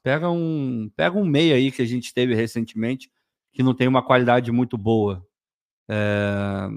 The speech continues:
sei lá, agora já não lembro mais. Mas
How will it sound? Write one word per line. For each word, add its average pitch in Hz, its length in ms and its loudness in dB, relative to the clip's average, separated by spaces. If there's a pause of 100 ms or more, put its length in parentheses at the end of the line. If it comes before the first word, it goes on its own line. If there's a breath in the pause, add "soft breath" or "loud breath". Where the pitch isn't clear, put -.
(500)
sei - 160 -10
lá, 107 380 -4 (360)
agora 123 280 -8
já 139 120 -6
não 120 80 -4
lembro 107 160 -4
mais. 98 260 -8 (840)
Mas - 160 -18